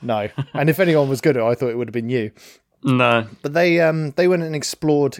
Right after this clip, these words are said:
Speaker 1: Cannock Chase 'cause it's a notoriously haunted area. There's, uh, lots of U F O sightings there, apparently werewolves, uh, something called the Pig Man, which is a man
Speaker 2: Right.
Speaker 1: with the head of a pig who runs around there.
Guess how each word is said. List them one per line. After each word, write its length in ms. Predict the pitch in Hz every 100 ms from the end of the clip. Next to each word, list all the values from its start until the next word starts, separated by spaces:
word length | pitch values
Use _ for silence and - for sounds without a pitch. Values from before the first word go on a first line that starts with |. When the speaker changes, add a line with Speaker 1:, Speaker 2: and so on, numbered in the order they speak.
| -
Speaker 1:
Cannock 340 | 147 135 113
Chase 340 | - 147 117 -
'cause 200 | 127 123
it's 260 | 127 -
a 100 | 143
notoriously 560 | 131 123 170 156 - 135
haunted 480 | - 143 131 131 135
area. 480 | 139 131 107 98
There's, 400 | 104 117 113 -
uh, 320 | 123 117 113 113
lots 300 | 139 131 -
of 120 | 120 104
U 200 | 127 120
F 140 | 117
O 180 | 135 131
sightings 680 | 120 139 131 - 131 127 -
there, 420 | 127 123 127 123
apparently 440 | 135 117 156 131 120
werewolves, 800 | 117 139 139 135 143 143 143 - - - -
uh, 300 | 120 123 123 -
something 240 | - 147
called 180 | - 131
the 80 | 127
Pig 420 | - - 147 139
Man, 440 | 131 147 156 180 170 -
which 200 | 131 -
is 80 | 123
a 60 |
man 260 | 127 135 135
Speaker 2:
Right. 160 | 127 127
Speaker 1:
with 80 |
the 80 | 131
head 180 | - 143
of 60 | 131
a 80 |
pig 200 | 123 147
who 100 | 139
runs 280 | 135 143 131
around 280 | 143 143 143
there. 180 | 156